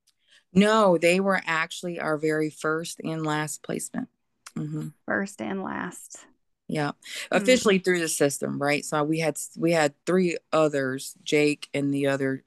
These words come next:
Speaker 1: the other two.
Speaker 2: Mm-hmm.
Speaker 1: Um, and, uh, but yeah, they were our first official ones as a registered resource family.
Speaker 2: Yeah. And I know you're a little limited on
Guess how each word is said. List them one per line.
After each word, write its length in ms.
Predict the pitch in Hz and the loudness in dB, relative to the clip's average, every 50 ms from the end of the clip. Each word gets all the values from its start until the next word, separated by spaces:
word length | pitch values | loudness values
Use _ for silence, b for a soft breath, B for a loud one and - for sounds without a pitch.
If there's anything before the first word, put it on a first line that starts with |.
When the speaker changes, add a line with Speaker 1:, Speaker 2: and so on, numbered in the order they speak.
| - - | -16 -4
Speaker 1:
the 160 | - 135 135 | -2 0 0
other 220 | 135 131 131 127 | 0 0 -2 -4
two. 440 | 127 - - 135 131 120 113 113 135 - B B B B B | -6 -4 0 0 2 2 2 0 -4 -8 B B B B B
Speaker 2:
Mm-hmm. 300 | 233 202 196 196 190 185 | -4 -2 0 0 0 2
Speaker 1:
Um, 600 | 151 143 139 135 135 131 127 127 127 123 123 131 - _ _ _ _ - | 4 4 4 4 2 0 -4 -6 -4 -4 -4 -6 -8 _ _ _ _ 2
and, 420 | 135 139 135 131 131 127 127 127 | 4 4 4 4 4 2 0 0
uh, 420 | 127 127 123 123 123 123 123 127 123 _ _ _ _ _ _ _ _ - | 0 -2 -2 -2 -2 -2 -2 -4 -6 _ _ _ _ _ _ _ _ -14
but 340 | 143 143 147 147 135 123 - | -10 0 2 2 2 2 0
yeah, 220 | 135 143 131 123 123 | 0 0 0 0 0
they 120 | 131 139 | -2 -2
were 140 | 143 139 135 | 0 0 0
our 140 | 131 131 131 | -2 -2 -4
first 340 | - 135 131 135 - - | -6 -6 -6 -6 -6 -10
official 440 | 131 127 - - 135 131 - 135 127 | -14 -10 -4 -4 -4 -4 -2 -4 -2
ones 380 | 127 127 123 123 120 120 117 - | 0 0 0 4 2 2 2 2
as 280 | 120 120 120 - - - - | 0 0 0 -2 -6 -4 0
a 60 | 131 135 | 0 2
registered 580 | 131 139 131 120 131 131 - - 120 120 123 _ _ _ _ _ _ _ _ _ _ _ - | 4 4 2 2 2 -6 -2 -2 -2 -2 -4 _ _ _ _ _ _ _ _ _ _ _ -6
resource 400 | 165 139 135 135 - - - - - | -4 -4 -4 -2 -4 -6 -6 -6 -6
family. 340 | - 58 53 - - - _ _ _ _ _ _ _ - | -6 -6 -4 -6 -8 -10 _ _ _ _ _ _ _ -8
Speaker 2:
Yeah. 260 | 240 208 208 208 190 - _ B B B B B B B B | -6 -6 -6 -6 -8 -12 _ B B B B B B B B
And 140 | 233 220 220 | 2 4 4
I 60 | 214 | 4
know 140 | 220 226 226 | 4 4 2
you're 200 | 233 233 226 208 | 2 2 0 0
a 40 | 208 | 0
little 260 | 208 208 202 196 190 | 0 0 -2 -2 -2
limited 420 | 202 196 190 190 190 190 185 185 180 | -2 -2 -2 -2 -2 -2 -2 -2 -4
on 600 | - - 196 190 190 185 185 190 190 190 - | -4 -4 -4 -4 -2 -4 -4 -4 -4 -4 -6